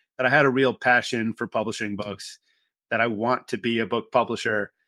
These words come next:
and that I was gonna work very hard, and that I had a history of, of working very hard in the field of publishing,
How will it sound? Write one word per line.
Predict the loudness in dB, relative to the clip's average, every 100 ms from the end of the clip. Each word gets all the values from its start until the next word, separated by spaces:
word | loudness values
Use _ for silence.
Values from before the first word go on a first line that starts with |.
| _ _
and | 2 4
that | 6
I | 6
was | 4
gonna | 0 2
work | 2 0
very | 0 -2
hard, | 2 4 4
and | 0
that | 0
I | 0
had | 0 -2
a |
history | 2 2 4 0 2 0
of, | -2 -4 -6 -12 _ _
of | 0 0
working | 0 -2 0 -2
very | 2 0
hard | 2 0 0 -2
in | -10
the | -12
field | -6 -4 -4
of | -6 2
publishing, | 2 2 -2 -4 -6